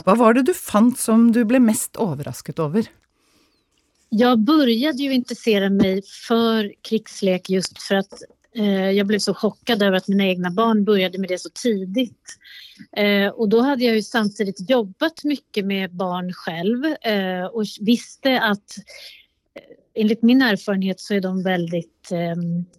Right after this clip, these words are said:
Speaker 2: konstruktiva. Och för mig var liksom krigslek någonting väldigt destruktivt.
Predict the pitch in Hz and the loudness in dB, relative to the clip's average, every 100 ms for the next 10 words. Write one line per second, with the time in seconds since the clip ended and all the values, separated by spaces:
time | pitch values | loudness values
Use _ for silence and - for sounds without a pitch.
0 | _ - 311 381 320 - 214 - - 190 | _ -2 0 0 -4 -4 -6 -2 0 0
1 | 175 185 185 226 262 262 220 208 208 - | 2 0 2 4 4 4 0 0 -4 0
2 | 233 - - 240 233 202 185 196 175 170 | -2 -2 -4 -4 0 -2 0 -2 -2 -4
3 | 165 240 - - - 202 - - - - | -2 -2 -2 -6 -4 -4 -6 -12 -12 -14
4 | - - | -16 -18